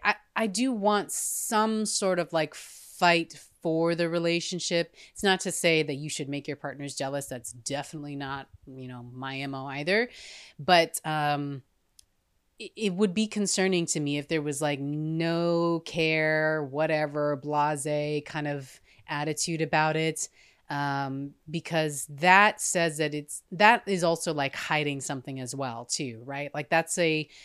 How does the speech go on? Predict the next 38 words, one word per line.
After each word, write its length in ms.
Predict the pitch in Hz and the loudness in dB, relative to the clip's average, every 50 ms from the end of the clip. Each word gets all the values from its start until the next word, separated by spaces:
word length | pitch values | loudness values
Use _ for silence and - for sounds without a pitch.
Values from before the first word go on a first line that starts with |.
| - _ _ | -20 _ _
protection 640 | - 190 - - 190 165 - - - 160 151 147 | -6 -4 -2 2 2 2 2 2 -2 -2 -2 -2
mechanism. 540 | 143 139 131 - 135 120 117 110 113 120 117 123 | -2 -4 -6 -6 -8 -10 -10 -10 -10 -10 -10 -12
If 140 | 131 147 - | -12 -8 -2
I 140 | 151 165 170 | -2 -2 0
just 360 | 160 180 156 117 123 120 _ | 0 -2 -4 -4 -8 -6 _
don't 340 | 170 165 165 175 175 - - | 0 0 0 0 -4 -6 -10
care 340 | - - 165 156 156 143 | -4 -2 0 0 0 -2
about 300 | 139 127 135 131 120 - | -4 -4 -6 -8 -8 -10
this, 320 | _ 135 127 127 - - - - - - _ _ | _ -12 -10 -10 -10 -12 -14 -16 -20 -20 _ _
then 140 | 143 156 151 | -6 -4 -2
I 100 | 147 147 | -2 -2
won't 240 | 139 143 139 131 123 | -4 -4 -8 -6 -6
get 140 | 143 127 | -6 -6
hurt, 320 | 113 117 131 117 113 110 - | -6 -6 -10 -10 -10 -14 -12
right? 400 | 127 139 135 139 139 143 147 - _ _ - - - - _ _ - | -10 -8 -6 -4 -4 -4 -4 -6 _ _ -20 -20 -20 -20 _ _ 0
Um, 640 | 156 156 156 151 147 139 139 143 139 139 147 143 _ _ _ _ | 2 4 4 4 4 2 0 -2 -6 -6 -8 -12 _ _ _ _
and 160 | 175 180 165 | -4 -2 -2
so 400 | - - 170 156 151 147 139 135 131 _ _ _ - | 0 2 2 2 0 -2 -4 -8 -10 _ _ _ -6
that 240 | 160 170 196 196 202 | 4 6 6 6 6
would 100 | 226 190 | 4 2
be 120 | 202 202 | 2 0
a 40 | 196 | 2
concern 320 | 196 208 196 - 202 196 190 | 0 0 -4 -2 -2 -2 -2
to 80 | 180 | -2
me. 120 | 196 190 190 | -2 -2 0
But 160 | 160 175 170 | 2 4 4
also 300 | 175 190 214 208 - 190 | 6 4 4 4 2 0
at 80 | 180 - | 0 0
the, 120 | 160 170 | -4 -4
on 80 | 160 156 | -4 -4
the 80 | 151 | -4
flip 220 | - - 330 392 302 | 0 2 2 2 4
side, 400 | - - 156 147 147 143 143 - - - - - | 4 4 4 4 4 2 0 -4 -10 -20 -20 -16
someone 240 | _ - 330 339 302 | _ 2 4 4 4
that's 180 | 226 180 - - | 4 2 0 -4
super 720 | - - - - - - 226 226 240 233 240 240 247 247 | -4 -2 -2 -2 0 2 2 2 2 4 6 6 6 6
jealous 560 | 214 254 247 240 240 240 233 233 233 233 - | 8 8 8 8 10 8 6 6 4 2 -2
or 400 | - 170 170 160 160 156 139 - | 0 2 4 4 4 2 0 -2